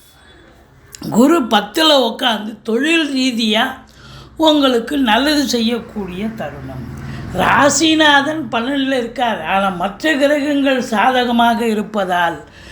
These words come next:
நிச்சயமா இந்த சிம்ம ராசியில் பிறந்த அன்பர்களுக்கு ஒரு பொற்காலம் என்று சொல்லலாம். இரண்டாம் இடத்தை குரு பார்க்கிறார்.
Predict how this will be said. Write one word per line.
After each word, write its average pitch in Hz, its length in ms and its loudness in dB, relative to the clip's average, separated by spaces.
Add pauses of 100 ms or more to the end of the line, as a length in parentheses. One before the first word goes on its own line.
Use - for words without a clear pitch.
(200)
நிச்சயமா 226 880 2
இந்த 180 460 -4 (480)
சிம்ம 294 440 2
ராசியில் 240 540 -2
பிறந்த 220 400 -2
அன்பர்களுக்கு 208 920 -6 (300)
ஒரு 202 200 -6 (140)
பொற்காலம் 247 680 2
என்று 185 200 -10
சொல்லலாம். 151 580 -12 (140)
இரண்டாம் 285 640 4
இடத்தை 262 480 -6
குரு 208 340 -8
பார்க்கிறார். 180 840 -10